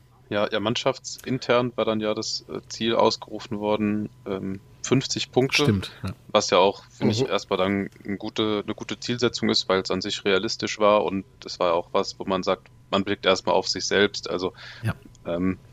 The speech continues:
Speaker 1: man hat ja nur bedingt, äh, dann Einfluss drauf, wie viele Punkte zum Beispiel Paderborn noch holt und ob man dann halt Sechster oder Siebter oder Achter wird. Ähm, hängt dann halt davon ab.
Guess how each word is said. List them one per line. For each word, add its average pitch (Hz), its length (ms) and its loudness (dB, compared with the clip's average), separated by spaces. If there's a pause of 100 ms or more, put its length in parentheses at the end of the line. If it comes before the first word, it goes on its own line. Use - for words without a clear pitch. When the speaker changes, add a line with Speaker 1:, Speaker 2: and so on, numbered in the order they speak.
(260)
Speaker 1:
man 90 160 -4
hat 98 120 4
ja 95 80 6
nur 95 160 2
bedingt, - 460 -2
äh, 98 140 2
dann 95 140 0
Einfluss 104 340 2
drauf, 101 260 2
wie 101 60 -2
viele 101 160 -4
Punkte 104 260 -2
zum - 120 -8
Beispiel 95 260 -2
Paderborn 95 460 2
noch 104 180 0
holt 104 220 0
und 92 80 -2
ob 95 120 -2
man 98 100 2
dann 90 120 0
halt 90 120 0
Sechster - 260 -4
oder 90 140 0
Siebter 101 340 -2
oder 95 100 2
Achter 101 280 0
wird. 110 200 -2 (520)
Ähm, 87 320 2 (300)
hängt 95 160 -2
dann 95 100 0
halt 92 120 0
davon 92 280 6
ab. 98 200 2